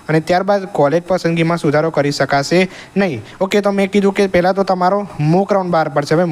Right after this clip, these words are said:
મોક રાઉન્ડ શું છે? તો મોક રાઉન્ડમાં તમારે જે કહેવાય ને કે ટ્રાયલ માટે, બરોબર?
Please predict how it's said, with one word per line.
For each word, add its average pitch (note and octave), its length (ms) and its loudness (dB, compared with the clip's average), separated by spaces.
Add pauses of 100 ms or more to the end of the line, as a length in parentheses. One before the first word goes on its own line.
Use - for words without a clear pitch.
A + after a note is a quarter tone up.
મોક F#3 160 2
રાઉન્ડ G#3+ 220 0
શું A3 180 2
છે? D#3+ 180 0 (560)
તો G3 80 0
મોક F#3 400 2
રાઉન્ડમાં G3 720 0
તમારે F3+ 360 0
જે F#3 120 0
કહેવાય G3 240 0
ને G3 80 0
કે G3 100 -2
ટ્રાયલ F3+ 540 0
માટે, D3 340 -2 (300)
બરોબર? F#3+ 340 0